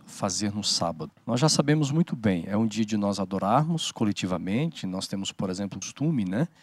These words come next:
E nós nos alegramos tanto quando vamos à igreja adorar coletivamente, estamos ali ouvindo a palavra, mas de uma forma prática, além disso... Porque tem muitos adventistas, muitos cristãos guardadores do sábado que a, a, acabam centrando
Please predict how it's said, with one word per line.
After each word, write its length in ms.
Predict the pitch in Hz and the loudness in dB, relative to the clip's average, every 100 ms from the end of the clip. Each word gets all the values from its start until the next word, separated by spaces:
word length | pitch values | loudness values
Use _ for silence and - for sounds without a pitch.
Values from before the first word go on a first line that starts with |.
| - | -8
E 60 | |
nós 200 | 92 98 | -2 -2
nos 160 | 101 101 | 0 2
alegramos 480 | 104 104 107 107 - | 2 2 0 -2 -2
tanto 280 | 135 160 - | 0 0 0
quando 260 | 113 104 | -2 -2
vamos 300 | 95 101 98 | -2 -2 -2
à 60 | 98 | -4
igreja 600 | 90 92 117 120 90 85 _ | -4 2 4 4 0 -8 _
adorar 580 | - 92 95 98 107 107 | -10 -2 0 2 2 0
coletivamente, 800 | - 95 - 87 87 95 113 113 | -4 -6 -6 -6 -4 0 2 2
estamos 380 | - 104 98 95 | -2 -4 -4 -4
ali 340 | 90 101 101 | 0 2 2
ouvindo 300 | 92 90 98 | 0 -2 -4
a 40 | 92 | -2
palavra, 640 | 90 87 101 117 113 120 _ _ _ | -2 0 2 0 0 -4 _ _ _
mas 120 | 131 | -2
de 80 | 143 | 2
uma 100 | 165 | 2
forma 260 | - 147 147 | 4 2 4
prática, 400 | - 107 - 123 | 4 2 4 4
além 220 | 143 190 | 6 6
disso... 500 | 127 147 - - - _ | 4 0 0 -6 -10 _
Porque 100 | - | -10
tem 140 | 151 175 | 4 8
muitos 220 | 208 190 | 10 8
adventistas, 760 | 165 143 135 - 165 - 107 | 4 6 2 4 2 2 0
muitos 240 | 107 147 - | 0 -2 -4
cristãos 500 | - 107 - 147 120 | -2 -2 4 4 6
guardadores 520 | 117 113 104 110 101 | 4 2 0 0 -2
do 100 | 123 | -2
sábado 420 | - 131 160 131 | 0 4 4 2
que 280 | - 143 139 - - - | -4 0 -2 -4 -20 -8
a, 280 | 107 - 117 | -6 -2 0
a, 160 | 123 | 0
acabam 400 | 127 139 135 151 | 2 2 4 4
centrando 760 | 156 175 180 - 131 127 147 | 4 4 4 6 8 8 4